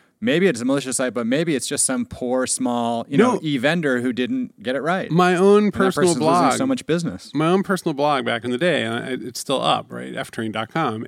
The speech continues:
Speaker 2: You don't need to go visit if you're listening to this. But it's like, I need to keep it up. And I was paying a hundred dollars a month for a server that had been just kinda sitting there for, like, eight years.
Speaker 1: Yeah.
Speaker 2: Which is embarrassing.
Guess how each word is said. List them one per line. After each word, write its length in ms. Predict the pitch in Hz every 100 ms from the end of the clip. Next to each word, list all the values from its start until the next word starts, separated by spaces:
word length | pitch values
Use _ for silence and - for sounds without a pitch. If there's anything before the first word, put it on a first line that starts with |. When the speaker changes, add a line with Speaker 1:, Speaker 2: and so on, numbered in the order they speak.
| 101
Speaker 2:
You 160 | 131 139
don't 120 | 135
need 160 | 123
to 80 | 117
go 100 | 110
visit 320 | 104 98 98
if 160 | 98 -
you're 80 | 104
listening 280 | 98 - 107
to 100 | 113
this. 180 | 107 - - _
But 120 | 202
it's 100 | 202
like, 120 | 214 185
I 80 |
need 140 | 196 220
to 80 | 214
keep 180 | 202 160
it 80 |
up. 220 | 120 123 - _ -
And 360 | 156 147 143 139
I 140 | 143 160
was 160 | 156
paying 440 | - 143 135 135 123
a 100 | 117
hundred 340 | 131 135 139
dollars 480 | 120 113 117 117 110
a 60 |
month 360 | 110 107 107 -
for 540 | - - 107 107 110 -
a 300 | 113 107 107
server 440 | - 139 123 117
that 180 | 110 104
had 140 | 110
been 200 | 107 110
just 240 | 110 - -
kinda 160 | 107
sitting 280 | - 117 120
there 140 | 127
for, 120 | 127 113
like, 100 | 107
eight 200 | 139 123
years. 380 | 117 101 85 -
Speaker 1:
Yeah. 200 | 117 95 92 _ _ _ _ -
Speaker 2:
Which 220 | 143 165
is 100 | 147
embarrassing. 760 | 135 120 127 147 - 185 175